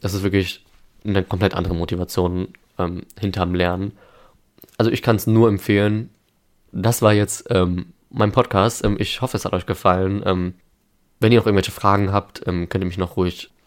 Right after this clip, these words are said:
auf Instagram anschreiben. Ich heiße da Ronny, also R O N I Punkt Ali unterstrich neunzehn, ähm, wenn ihr noch irgendwelche Fragen habt. Ich helf-, oh, <clears throat> meine Stimme. <clears throat> Ähm, wenn ihr irgendwelche Fragen habt, ähm, nochmal zum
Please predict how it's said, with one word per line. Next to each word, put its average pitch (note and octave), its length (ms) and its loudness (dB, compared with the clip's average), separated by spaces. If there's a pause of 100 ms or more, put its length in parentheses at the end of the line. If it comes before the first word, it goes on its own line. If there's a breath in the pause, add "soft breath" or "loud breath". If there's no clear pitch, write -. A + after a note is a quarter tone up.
auf - 120 -12
Instagram G2+ 360 -2
anschreiben. F#2+ 600 0 (720)
Ich - 120 -2
heiße G2+ 140 -2
da F#2+ 60 -2
Ronny, G#2+ 460 2
also F#2+ 140 2
R A#2 200 2
O G#2+ 100 4
N F#2 180 2
I C#3+ 280 2 (100)
Punkt - 280 -2
Ali G2+ 360 2
unterstrich G2 380 -6
neunzehn, G2 580 0
ähm, F#2 220 0
wenn F#2+ 100 -4
ihr F#2 80 -2
noch F#2 80 -8
irgendwelche F#2+ 280 -4
Fragen F#2+ 340 -6
habt. - 160 -8
Ich - 160 -6
helf-, A#2 240 0 (100)
oh, G2 60 -6 (240)
<clears throat> - 200 -4
meine G2 160 -6
Stimme. G#2 320 6
<clears throat> - 60 8 (600 loud breath)
Ähm, A#2 320 8
wenn B2 100 8
ihr C3+ 80 4
irgendwelche B2+ 320 4
Fragen A2 360 4
habt, G#2+ 240 -2
ähm, G#2+ 120 0
nochmal G2 300 0
zum F2+ 380 -2